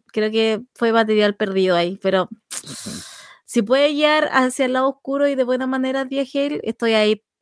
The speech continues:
Speaker 1: por ella. Voy a estar con Tia Hale ahora de aquí en adelante, pero claramente esto ya es una aclaración de que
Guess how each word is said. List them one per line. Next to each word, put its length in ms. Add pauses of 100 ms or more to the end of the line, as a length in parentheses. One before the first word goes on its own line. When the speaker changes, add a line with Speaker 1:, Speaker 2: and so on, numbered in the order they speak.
(440)
Speaker 1:
por 220
ella. 420 (220)
Voy 200
a 60
estar 340
con 200
Tia 280
Hale 280
ahora 260
de 80
aquí 240
en 100
adelante, 480
pero 380
claramente 600
esto 200
ya 180
es 60
una 180
aclaración 520
de 120
que 220